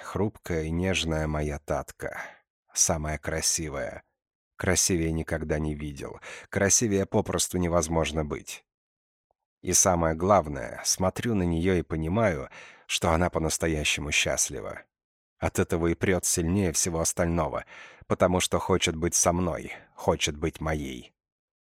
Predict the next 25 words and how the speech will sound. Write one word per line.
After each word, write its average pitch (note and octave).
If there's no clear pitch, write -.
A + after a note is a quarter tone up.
И F2+
будет, E2
конечно. C2+
Я D#2
же D2+
обещал. -
"Ох, G2
нам A#2
следует A#2+
поторопиться", A#2
восклицает F2+
Юля, G2+
подхватывая E2+
с D2
дивана F2
какие-то E2
куски -
кружева E2+
и D#2+
цветы. D#2+
"Рома, F2
ну F#2
что A2
ты G#2+
стоишь?" E2